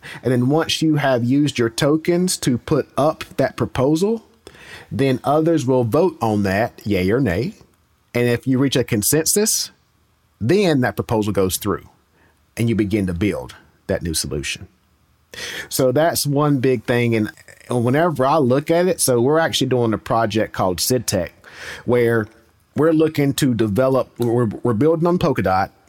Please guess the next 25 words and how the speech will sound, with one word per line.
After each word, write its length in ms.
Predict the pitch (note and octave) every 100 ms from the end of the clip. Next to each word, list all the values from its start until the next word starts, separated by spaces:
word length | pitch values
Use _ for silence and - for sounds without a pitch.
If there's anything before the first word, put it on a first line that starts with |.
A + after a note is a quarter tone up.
| _ -
and 220 | A#2+ A#2
we're 100 | A#2+
developing 560 | B2 A2+ D3+ E3+ E3 C#3
a 100 | A2+
platform 720 | F#2+ - C3 A2 - A2 G#2+
where 140 | G#2
students 340 | G2+ - B2 A2+
from 160 | -
around 380 | G#2 G2+ A#2 A#2+
the 60 | A2
world 380 | G2 A#2 G#2+ G#2
can 180 | G#2 F#2+
collaborate 800 | G2 F#2+ A2+ B2 C3 C3+ C#3+ - - - - -
and 160 | A#2 A2+
they 120 | A#2
can 200 | A2 G2
build, 400 | G#2+ F#2+ C2 - - _ _ _ _ -
right? 340 | F#2+ G2+ G#2 - - - -
So 320 | - C3+ A#2+
they 220 | A2 C#3+ D#3+
can 240 | D#3 B2
build 260 | G#2+ D3+ C#3+
on 120 | A#2+
the 100 | G#2+
blockchain. 800 | F#2 A2+ A2 - - F2 D#2